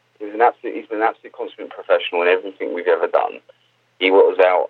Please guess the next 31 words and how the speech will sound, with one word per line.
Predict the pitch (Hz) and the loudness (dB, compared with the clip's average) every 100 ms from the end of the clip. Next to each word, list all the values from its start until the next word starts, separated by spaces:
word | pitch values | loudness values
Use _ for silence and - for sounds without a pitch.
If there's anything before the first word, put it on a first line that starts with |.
| 110 | -2
I | |
P | - | 0
W | 110 104 | -2 0
World | 101 98 | 0 0
Champion | 101 92 - 90 - | -2 -10 -10 -20 -20
from | 90 | -16
December, | 90 - 98 95 87 82 - _ _ _ _ - | -12 -2 -2 2 4 4 2 _ _ _ _ -2
you | 92 | 0
know, | 87 - | 2 0
till, | 98 90 - _ - - | -2 -2 -4 _ -20 -2
till | 98 | 2
April | 92 - 98 | 2 -2 -6
this | 95 - 85 | -6 -6 -4
year. | 82 82 76 _ _ _ _ _ _ | -2 -2 -6 _ _ _ _ _ _
He | - 92 92 90 78 _ _ _ _ - | -14 -10 -10 -12 -18 _ _ _ _ -10
took | - | -6
the | - | -2
belt | - 95 92 87 - | 4 4 4 0 0
everywhere | 95 123 117 110 101 101 | 0 0 -2 0 0 -2
he | 92 | -6
went | 92 90 90 87 _ _ - | -2 -2 -4 -10 _ _ 0
outside | 90 - - 98 95 | 0 0 0 0 2
of | 90 87 78 _ _ _ _ _ _ _ 92 | 0 -2 -8 _ _ _ _ _ _ _ 0
I | 95 - | 0 -2
P | 92 | -4
W. | 82 90 85 85 80 _ _ _ _ - | -4 -4 -10 -10 -12 _ _ _ _ -8
It | 98 - | -8 0
spent | 101 98 95 - | 2 2 -2 -10
a | 95 | -12
few | - 110 | -8 -6
months | 107 101 95 | -2 -2 -4